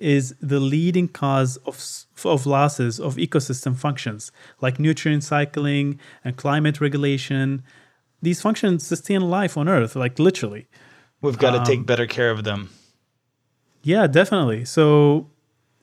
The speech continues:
Speaker 1: this is really a crisis. So yeah, at a U N summit, actually, last September,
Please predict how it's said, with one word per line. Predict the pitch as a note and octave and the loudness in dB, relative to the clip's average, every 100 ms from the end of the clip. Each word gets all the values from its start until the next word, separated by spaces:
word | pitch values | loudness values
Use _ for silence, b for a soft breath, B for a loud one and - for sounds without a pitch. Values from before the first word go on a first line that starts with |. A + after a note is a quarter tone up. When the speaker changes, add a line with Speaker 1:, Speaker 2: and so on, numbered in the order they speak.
| _ | _
Speaker 1:
this | D#3+ F#3 A3+ | 0 2 2
is | F#3 D3+ - - _ | 0 -2 -10 -20 _
really | F3 C#3 G3+ E3 | -10 2 4 6
a | B2 | 4
crisis. | B2+ C#3 C3 A2 A2 - - E3 B B _ | 2 2 2 -4 -8 -10 -14 -16 B B _
So | - E3 | 0 4
yeah, | F#3 D#3 - | 6 4 4
at | D3+ | 4
a | F3 D3+ D3+ | 4 4 2
U | G#3 A3 | 2 2
N | G#3 | 0
summit, | - E3+ E3 C3+ C3+ | 0 0 2 0 -2
actually, | B2+ B2+ B2+ A#2 | -4 -4 -4 -2
last | C3 B2+ | -2 -2
September, | C3+ - D3 D3 E3 | -4 0 0 2 0